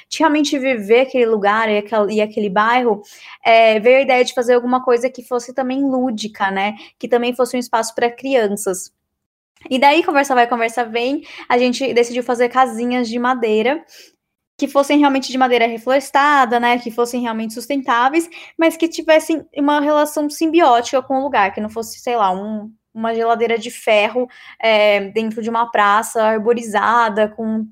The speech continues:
que realmente que preze pela, pela essa simbiose realmente do, do lugar e das nossas interações. E aí, é, e como era uma casinha, e realmente era muito lúdica, e era muito legal,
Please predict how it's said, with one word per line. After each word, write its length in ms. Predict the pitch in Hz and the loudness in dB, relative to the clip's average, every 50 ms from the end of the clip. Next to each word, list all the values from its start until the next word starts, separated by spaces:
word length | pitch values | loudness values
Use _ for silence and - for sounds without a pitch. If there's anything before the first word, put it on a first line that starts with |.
| - - | -14 -20
que 160 | - - 247 | -14 -8 -6
realmente 500 | 226 208 208 208 214 214 220 254 240 233 - - - - _ _ | -6 -4 -6 -6 -8 -8 -6 -6 -6 -8 -8 -20 -20 -20 _ _
que 100 | - 240 | -10 -6
preze 420 | 240 226 214 202 208 196 208 226 | -2 2 2 2 2 2 0 -4
pela, 840 | 220 - 226 214 208 208 208 214 214 214 214 208 202 196 190 185 180 208 _ _ _ _ _ _ _ _ _ _ - - _ | -2 0 0 0 2 2 2 2 2 2 4 2 2 2 0 -2 -6 -8 _ _ _ _ _ _ _ _ _ _ -20 -14 _
pela 160 | - 254 247 254 | 0 2 2 2
essa 160 | 254 262 254 | 2 -2 -6
simbiose 640 | - - 262 254 254 254 247 220 214 214 208 226 233 | -4 -4 -2 -2 0 0 2 4 2 2 2 0 -4
realmente 480 | 233 226 214 214 214 208 214 214 214 | -2 -2 -4 -4 -6 -8 -8 -8 -6
do, 260 | 196 220 214 214 208 | -4 -4 -2 -2 -4
do 100 | 202 220 | -4 -2
lugar 320 | 220 233 233 214 208 202 208 | -2 0 0 2 2 2 2
e 40 | 208 | 0
das 200 | 202 220 208 208 | -4 -6 -6 -6
nossas 300 | 214 214 208 - 214 208 | -6 -8 -6 -8 -8 -10
interações. 580 | 208 - 226 233 254 - - 202 - 214 - _ _ - - - - 320 285 - - - | -6 -2 -2 -2 -2 -2 -6 -10 -10 -10 -14 _ _ -20 -20 -20 -18 -20 -20 -14 -6 0
E 100 | 262 269 | 2 4
aí, 580 | 277 277 277 277 285 277 277 285 311 320 302 - - | 4 6 4 4 4 2 2 0 0 -2 -2 0 2
é, 640 | 262 247 247 247 247 247 240 240 240 233 233 233 | 4 4 4 4 4 4 6 6 6 4 4 2
e 60 | 269 | 0
como 200 | 254 330 339 339 | 0 2 2 4
era 120 | 330 311 285 | 4 4 4
uma 120 | 262 254 | 2 2
casinha, 680 | 247 247 220 214 196 208 226 240 269 294 277 233 208 196 | 0 0 -2 -2 -2 -4 -4 -4 -2 -2 -2 -2 -2 -4
e 200 | 202 208 214 214 | -4 -6 -8 -8
realmente 380 | 226 240 247 240 240 240 226 - | -4 -4 -4 -4 -4 -6 -6 -6
era 80 | 233 | -6
muito 240 | 226 240 240 240 277 | -4 -6 -6 -8 -8
lúdica, 640 | 262 226 226 233 247 254 214 190 214 214 - 247 226 | -8 -6 -4 -4 -4 -4 -4 -6 -8 -10 -6 -4 -2
e 60 | 214 | 0
era 180 | 208 208 208 208 | 0 0 0 0
muito 320 | 208 214 226 233 - - | -2 -2 -4 -4 -4 -2
legal, 540 | 233 214 208 196 196 196 - 220 226 233 | -2 -2 -2 0 0 0 2 2 2 0